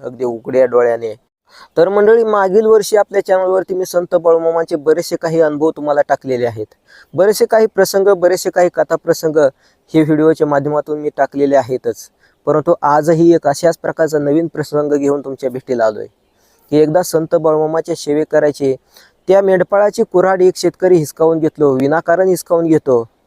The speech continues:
आणि नंतर त्या शेतकऱ्यासोबत जे काही घडतं,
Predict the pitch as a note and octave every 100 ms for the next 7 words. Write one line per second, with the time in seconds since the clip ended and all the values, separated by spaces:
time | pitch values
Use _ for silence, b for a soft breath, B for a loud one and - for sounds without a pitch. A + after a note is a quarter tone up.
0 | _ _ _ _ _ _ _ _ - D3
1 | D3 D3+ D3 G#3 G#3+ G#3 G3 - G3 F#3
2 | F3+ D#3+ E3+ F3+ E3 D#3+ C#3 C3+ A#2+